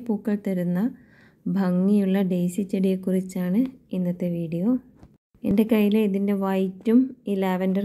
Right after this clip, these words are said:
കളറുമാണുള്ളത്. ഇതൊരു സൺ ലവിങ് പ്ലാന്റ് ആണ്. പാർഷ്യൽ ഷെയ്ഡിൽ വെച്ചാലും പൂക്കളുണ്ടാവും, പക്ഷേ പൂക്കളുടെ എണ്ണം കുറവായിരിക്കും. എന്തായാലും മോർണിംഗ് സൺ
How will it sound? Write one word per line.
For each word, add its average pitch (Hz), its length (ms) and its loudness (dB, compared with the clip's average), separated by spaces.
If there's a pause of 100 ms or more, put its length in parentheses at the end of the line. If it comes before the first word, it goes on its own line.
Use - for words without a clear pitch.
കളറുമാണുള്ളത്. 185 760 0 (1000)
ഇതൊരു 226 300 4 (160)
സൺ 214 160 4 (140)
ലവിങ് 220 400 2
പ്ലാന്റ് 190 440 -2
ആണ്. 180 180 2 (480)
പാർഷ്യൽ 214 440 2
ഷെയ്ഡിൽ 247 300 4 (120)
വെച്ചാലും 226 500 2
പൂക്കളുണ്ടാവും, 208 720 0
പക്ഷേ 214 220 -10 (100)
പൂക്കളുടെ 196 460 -4 (440)
എണ്ണം 202 260 2 (420)
കുറവായിരിക്കും. 202 800 2 (800)
എന്തായാലും 240 560 4
മോർണിംഗ് 233 380 4
സൺ 254 120 4